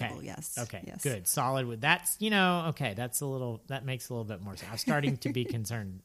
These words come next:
Speaker 2: um, and imagining, like, very horrific accidents. So
Speaker 1: True, true,
Speaker 2: don't
Speaker 1: true.
Speaker 2: ever do bench presses on a glass coffee table. That's,
Speaker 1: Yes.
Speaker 2: that's
Speaker 1: If you
Speaker 2: a
Speaker 1: take
Speaker 2: bad
Speaker 1: nothing
Speaker 2: idea.
Speaker 1: away from this episode,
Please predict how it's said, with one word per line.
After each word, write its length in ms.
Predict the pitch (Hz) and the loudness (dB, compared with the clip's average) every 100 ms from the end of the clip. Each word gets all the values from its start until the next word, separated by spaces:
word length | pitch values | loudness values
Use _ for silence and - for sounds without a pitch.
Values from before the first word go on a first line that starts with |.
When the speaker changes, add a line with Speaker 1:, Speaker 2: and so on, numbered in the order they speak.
| - | -8
Speaker 2:
um, 160 | 110 98 | -8 -6
and 120 | 127 | -6
imagining, 520 | 110 113 113 113 104 | -4 -4 -4 -4 -6
like, 180 | 104 - | -4 -4
very 320 | 123 113 113 | -4 -4 -4
horrific 400 | 107 117 104 110 | -4 -6 -6 -8
accidents. 640 | 98 92 - 98 69 - - | -10 -10 -12 -14 -16 -10 -8
So 120 | - - - - | -8 -12 -12 -2
Speaker 1:
True, 260 | 294 240 | 4 4
true, 140 | 220 285 | 4 6
Speaker 2:
don't 140 | 151 | 10
Speaker 1:
true. 80 | 202 | 10
Speaker 2:
ever 140 | 196 | 10
do 200 | 160 160 | 12 10
bench 340 | 120 147 160 - | 12 10 8 8
presses 400 | 156 139 139 123 | 8 8 6 6
on 140 | 123 | 4
a 40 | |
glass 460 | 98 107 110 113 - | 2 2 2 2 0
coffee 460 | - - 104 98 87 | -2 -2 -2 -4 -8
table. 260 | - 76 - | -10 -14 -14
That's, 200 | - - - | -12 -2 4
Speaker 1:
Yes. 360 | 254 208 220 | 4 4 0
Speaker 2:
that's 240 | - 330 247 | -4 -2 6
Speaker 1:
If 60 | |
you 60 | 269 | 8
Speaker 2:
a 20 | |
Speaker 1:
take 220 | - 285 | 10 10
Speaker 2:
bad 100 | 247 | 10
Speaker 1:
nothing 300 | 240 277 381 | 10 10 8
Speaker 2:
idea. 60 | 269 | 8
Speaker 1:
away 240 | 233 220 254 | 8 8 8
from 180 | 311 202 | 6 2
this 180 | 208 | 4
episode, 580 | 185 190 196 185 160 156 | 4 4 4 6 4 2